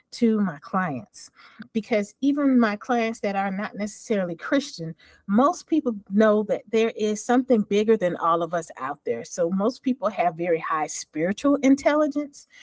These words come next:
whether they worship in the form of Judaism, Christianity,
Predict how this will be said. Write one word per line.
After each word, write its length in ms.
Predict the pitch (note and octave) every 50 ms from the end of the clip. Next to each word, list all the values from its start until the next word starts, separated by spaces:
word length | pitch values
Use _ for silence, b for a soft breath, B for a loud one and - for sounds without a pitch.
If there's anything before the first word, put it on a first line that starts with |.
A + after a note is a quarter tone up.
| B B B B B B
whether 320 | G#3 A3 G#3+ G#3+ A3 A3
they 440 | G#3 G#3+ G#3 G#3+ G#3+ A3 A3 A3 - _ _ _ _ _ _ _ _ - - -
worship 520 | A3 A3 A3 A3 - - A#3 G#3+ G#3+ G#3 _ _ _ _ _ _ _ _ _ _ _ -
in 260 | G#3 G3 F3 F3 F3
the 60 | E3
form 400 | - - - A3 G#3+ G3+ G3 F#3
of 100 | E3+ D#3+
Judaism, 840 | - - D3 C#3 C#3+ G#3+ A3+ A#3+ B3 A#3+ A#3 A3+ G#3+ A3 A3 A3
Christianity, 1120 | A3 - - D3+ C3+ - - - G#3+ A3+ A3+ A3+ A3+ A3 G#3+ G#3+ - - A3 A3 G#3+ A3 G#3+